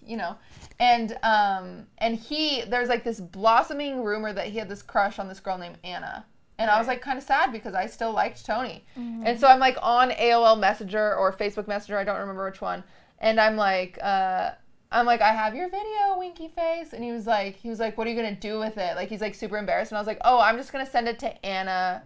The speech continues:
Speaker 1: like, winky face, you know?" And he was like, "Don't." And I was like, "I don't know," like, trying to be all coy but flirty.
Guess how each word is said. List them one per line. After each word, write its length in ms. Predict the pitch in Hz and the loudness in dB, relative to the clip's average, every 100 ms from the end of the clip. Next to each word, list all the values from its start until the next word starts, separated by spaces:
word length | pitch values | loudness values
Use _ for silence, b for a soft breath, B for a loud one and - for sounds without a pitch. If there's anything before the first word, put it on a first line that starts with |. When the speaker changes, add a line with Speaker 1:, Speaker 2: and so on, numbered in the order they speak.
| - - | -10 -6
Speaker 1:
like, 220 | 202 202 | -6 -6
winky 320 | 190 196 196 | -10 -10 -12
face, 540 | 196 185 180 196 - | -8 -6 -6 -10 -14
you 80 | 208 | -10
know?" 240 | 185 185 226 b b b | -6 -6 -8 b b b
And 140 | - 254 | -4 -2
he 80 | 262 | 0
was 120 | 240 | 8
like, 380 | 233 208 208 - | 8 8 0 6
"Don't." 400 | 262 233 202 - | 12 12 10 2
And 100 | 226 | 2
I 80 | 233 | 4
was 80 | 226 | 4
like, 140 | 220 | 2
"I 180 | 196 196 | 0 0
don't 160 | 240 392 | -2 -4
know," 340 | 494 508 480 | -2 0 2
like, 140 | 302 - | 0 2
trying 120 | 349 | 2
to 60 | 320 | 6
be 60 | |
all 120 | 294 | 4
coy 300 | 262 285 294 | 6 4 4
but 140 | 226 - | 4 -4
flirty. 560 | - 285 233 180 - | 0 2 2 -4 -8